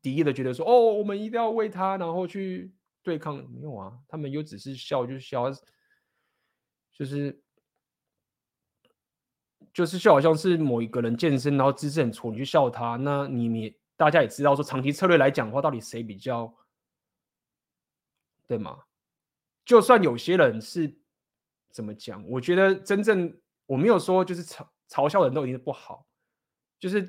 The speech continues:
他就是这样子在拼命往前进啊。那有些人可能会觉得说，“我不喜欢这种流派。”我，我了解一边在讲什么，有些人会这样子哦，他会觉得说，“我理解一边在讲什么。”那我也理解这个人在努力往前走，但是我认为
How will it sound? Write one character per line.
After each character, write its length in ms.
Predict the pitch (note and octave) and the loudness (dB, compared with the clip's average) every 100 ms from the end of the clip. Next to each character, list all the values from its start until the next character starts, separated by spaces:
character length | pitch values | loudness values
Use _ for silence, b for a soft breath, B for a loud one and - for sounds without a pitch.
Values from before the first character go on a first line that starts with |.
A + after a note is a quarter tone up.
| - | 4
他 180 | F3+ | 6
就 80 | F#3+ | 6
是 240 | F3+ F#3+ E3+ | 2 -2 -4
这 240 | D#3 - | -4 0
样 140 | F3 | 2
子 120 | D3 C#3 | 0 0
在 140 | D#3 | 2
拼 180 | D#3 D3 | 2 0
命 360 | D3 C#3+ B2+ _ _ | 0 -2 -6 _ _
往 160 | - G#2+ | -14 -12
前 220 | A2 A2 | -10 -12
进 240 | - A#2 | -10 -10
啊。 80 | G#2 | -6
那 80 | C3+ | -2
有 100 | F#3 | 0
些 120 | B2+ | 0
人 80 | F3 | 0
可 20 | |
能 80 | C3+ | 0
会 60 | D3 | -2
觉 80 | C3+ | -4
得 60 | |
说 140 | B2+ C#3+ - b b b b | -10 -12 -14 b b b b
，“我 80 | A2+ | -8
不 100 | E3 | -4
喜 80 | F#3 | -2
欢 80 | |
这 60 | A#2 | -4
种 80 | A2+ | -8
流 100 | G2 | -10
派。” 200 | A#2 A2 | -10 -6
我， 160 | A2+ A#2+ | -4 -2
我 160 | B2 | 0
了 160 | B2+ F#3 | 4 4
解 120 | D3+ | 2
一 20 | |
边 120 | D3 | -2
在 80 | C3 | -4
讲 160 | B2 A2 | -6 -10
什 80 | A2+ | -8
么， 40 | |
有 40 | |
些 100 | A#2+ | 0
人 40 | G#3+ | 2
会 80 | E3+ | 2
这 100 | F3 | 2
样 140 | D#3 | 0
子 140 | C3 | 0
哦， 80 | B2 | -4
他 80 | B2 | -2
会 80 | E3+ | -2
觉 140 | D#3+ | -2
得 80 | B2 | -6
说 340 | A#2 B2 B2 B2 _ _ _ _ - | -8 -8 -8 -12 _ _ _ _ -12
，“我 120 | A#2 | -8
理 100 | C#3 | -8
解 220 | F#3 A#2+ | -8 -8
一 40 | B2+ | -8
边 120 | A2+ | -12
在 80 | G#2+ | -12
讲 180 | F#2+ | -16
什 120 | F#2+ F#2 | -18 -20
么。” 120 | D#2+ _ _ _ _ _ _ _ _ _ _ _ _ - | -20 _ _ _ _ _ _ _ _ _ _ _ _ -10
那 360 | D3 B2+ A2 - | -6 -6 -6 4
我 140 | F3 | 6
也 60 | F3 | 6
理 20 | |
解 100 | D3+ | 2
这 80 | D#3+ | 0
个 80 | |
人 60 | B2+ | -2
在 60 | C3+ | -4
努 160 | G#2 | -6
力 80 | A2+ | -10
往 160 | G#2 G2 | -12 -14
前 200 | G2+ G2 | -18 -16
走， 280 | - - _ _ _ _ b b b | -16 -18 _ _ _ _ b b b
但 140 | F#3+ | 4
是 200 | E3 G#3 | 6 2
我 180 | B2 A2+ | 2 2
认 160 | D#3+ | 2
为 380 | C3 G#2 G2+ B2 | 0 -4 -10 -14